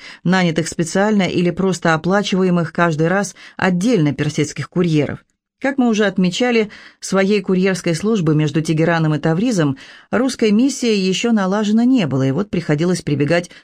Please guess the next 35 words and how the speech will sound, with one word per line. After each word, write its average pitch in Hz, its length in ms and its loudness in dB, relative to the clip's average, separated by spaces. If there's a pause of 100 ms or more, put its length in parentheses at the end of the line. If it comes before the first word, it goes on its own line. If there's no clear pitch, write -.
к - 80 -18
случайным 156 500 0
оказиям. 127 580 -4
Конечно, 269 420 -2
Грибоедов 214 580 0
мог 220 200 0
посылать 196 480 -2 (360)
с - 100 -16
письмами 180 460 0
в 160 80 -8
Тавриз 185 420 0
или 151 140 0
Тифлис 214 440 -2 (320)
кого-либо 214 500 2
из 185 120 -2
состава, 202 640 0 (260)
м, 175 440 2
миссии, 151 480 0
но 151 180 2
надо 220 240 0
понимать, 262 400 2
что 233 160 -2
этот 233 220 -2
курьер 202 340 0
смог 208 320 0
бы 208 100 2
вернуться 196 440 0
назад 185 420 0 (260)
не 170 240 2
ранее, 175 440 0
чем 160 320 -2 (160)
через 175 260 0
полтора-два 165 640 0
месяца. - 640 -2 (480)
И 156 340 2